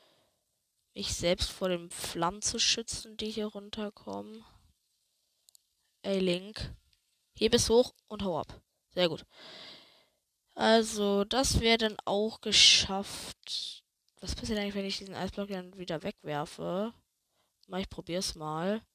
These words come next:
Ich leg den mal hier hin. Stasise ihn und schieße ihn irgendwo hin ins Feuer. Wo ist denn hier Feuer?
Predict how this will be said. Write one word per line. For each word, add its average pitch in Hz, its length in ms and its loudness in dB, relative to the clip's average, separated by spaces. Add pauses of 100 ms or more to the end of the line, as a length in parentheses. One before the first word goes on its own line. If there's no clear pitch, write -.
(960)
Ich - 100 -10
leg 220 120 -4
den 202 160 -4
mal 185 160 -2
hier 170 160 -2
hin. 156 500 -8 (1500)
Stasise 202 1040 2
ihn 233 480 -6
und 196 180 -2
schieße 214 400 2
ihn 202 180 -6
irgendwo 196 340 -4
hin 185 100 -4
ins 185 180 -6
Feuer. 139 720 -4
Wo - 160 -8
ist 185 160 -6
denn - 80 -10
hier 160 160 -10
Feuer? - 920 -10